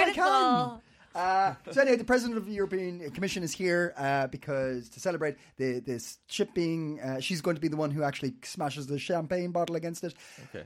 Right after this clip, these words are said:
Speaker 2: Because it's going to use new, um, uh, uh, fuel, which is sixty-five percent less emissions than average, right?
Speaker 3: Yeah.
Speaker 2: Uh, and Maersk has come out and said,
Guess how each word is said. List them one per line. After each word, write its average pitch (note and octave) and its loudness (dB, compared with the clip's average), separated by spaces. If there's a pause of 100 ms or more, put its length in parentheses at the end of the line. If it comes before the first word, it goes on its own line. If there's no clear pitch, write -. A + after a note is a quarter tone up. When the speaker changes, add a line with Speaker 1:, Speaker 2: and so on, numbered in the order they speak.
Speaker 2:
Because F#3 4
it's F3 -2
going F3+ 0
to E3 -4
use D#3+ 0
new, D3+ 6
um, G#2+ -4 (240)
uh, F2 -10 (800)
uh, A#2 -14 (240)
fuel, B3+ 6 (220)
which D#3 0
is C#3+ -2
sixty-five G3+ 0
percent C#3+ -2
less C3 0
emissions B2 -2
than G#2 -6 (260)
average, F2+ -14 (140)
right? A2+ -8 (240)
Speaker 3:
Yeah. F#2+ -4 (240)
Speaker 2:
Uh, C#3+ 6
and D3 -2
Maersk F3 -2
has D3+ -6
come D3+ -2
out C#3 2
and C3+ -4
said, A#2+ 4